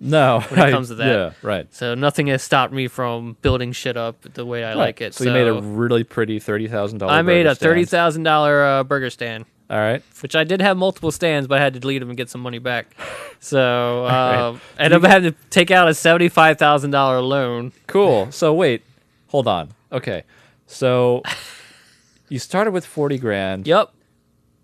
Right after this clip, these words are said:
Speaker 1: You spent thirty of it.
Speaker 2: Yep.
Speaker 1: You put some back.
Speaker 2: It
Speaker 1: And
Speaker 2: wasn't a
Speaker 1: s-,
Speaker 2: lot back.
Speaker 1: but still you needed to take out a loan.
Speaker 2: There's, like, seven mandatory facility buildings you need for the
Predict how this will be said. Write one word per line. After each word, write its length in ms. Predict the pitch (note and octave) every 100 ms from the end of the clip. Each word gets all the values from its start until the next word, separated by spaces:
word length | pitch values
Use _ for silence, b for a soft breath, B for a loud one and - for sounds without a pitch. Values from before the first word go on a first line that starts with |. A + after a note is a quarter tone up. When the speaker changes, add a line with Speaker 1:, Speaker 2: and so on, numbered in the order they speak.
| -
Speaker 1:
You 80 | B2
spent 340 | - D#3 D3
thirty 380 | - C#3 B2+ G#2
of 160 | G2 F#2+
it. 160 | F#2+
Speaker 2:
Yep. 320 | D#3+ E3 - _ b b -
Speaker 1:
You 160 | A#2+
put 240 | - F#3 -
some 280 | E3 D3
back. 540 | A2 A2+ G2 F2 - _ _ _ _ _ _ _ _ _ _ -
Speaker 2:
It 40 |
Speaker 1:
And 60 | B2
Speaker 2:
wasn't 180 | C3 D3+
a 20 |
Speaker 1:
s-, 40 |
Speaker 2:
lot 200 | D3+ E3+
back. 300 | E3+ F#3 D3+ - D3
Speaker 1:
but 160 | D3+ -
still 400 | - - F#3+ A3
you 200 | F3 D#3+
needed 540 | D3+ D3+ F3 F3 E3
to 120 | -
take 260 | D3+ F3 D#3+
out 160 | E3 D#3
a 40 |
loan. 540 | C3 D3+ D3 A2 G2+ F#2+
Speaker 2:
There's, 260 | G#3+ D4
like, 240 | C#4+ B3+ F#3
seven 1080 | - - - - F#3 F#3+ G3+ G3+ F3+ D3+
mandatory 560 | D3 C#3+ D3+ D3+ D3+ C#3+
facility 480 | - - C3 A#2+ A#2
buildings 400 | A#2 A2+ A2+ A#2
you 60 |
need 240 | A#2 A#2 A2+
for 100 | A#2+
the 260 | A2+ A2